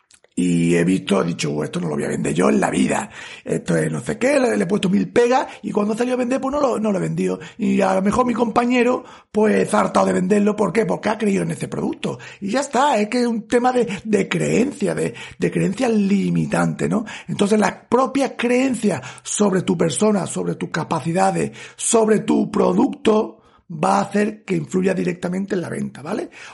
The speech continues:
Otro elemento es el estado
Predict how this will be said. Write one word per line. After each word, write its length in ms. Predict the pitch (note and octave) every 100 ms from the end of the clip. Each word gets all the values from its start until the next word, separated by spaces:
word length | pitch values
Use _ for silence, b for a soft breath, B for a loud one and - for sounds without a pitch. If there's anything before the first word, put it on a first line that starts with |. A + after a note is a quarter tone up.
| B
Otro 640 | D4+ D#4+ E4 D#4 D4+ -
elemento 720 | - C#4 C#4 E4 D#4+ B3 A#3+ -
es 380 | C4 C4 - -
el 180 | A3+ A3
estado 680 | F#3+ - B3 B3 B3+ -